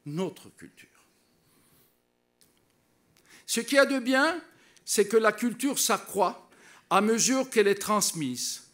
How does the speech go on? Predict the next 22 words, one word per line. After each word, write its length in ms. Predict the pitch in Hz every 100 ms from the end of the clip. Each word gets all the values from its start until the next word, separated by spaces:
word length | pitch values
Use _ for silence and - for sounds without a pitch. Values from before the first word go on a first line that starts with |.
| - - -
et 80 | 190
elle 280 | 214 220 190
grandit 600 | 185 240 202 202 240 - _ _
par 220 | 196 196
le 100 | 202
fait 220 | 190 208 180
même 400 | 175 196 208 208 _ _ -
d'avoir 340 | 170 151 165
été 320 | 156 165 156 - _ -
partagée. 500 | 196 - 127 - - - _ _ _ _ _ _
Tout 120 | - 302
le 120 | 240
contraire 480 | 233 202 - 277 196
d'un 160 | 175
capital 680 | 131 165 202 208 156 87 90 _ - _
qui 160 | - 185
se 160 | -
divise 680 | 165 147 202 185 240 - - - _ _
aussitôt 580 | - 277 - 233 - 262
qu'il 200 | - 127
est 80 | 107
partagé. 520 | - - - - -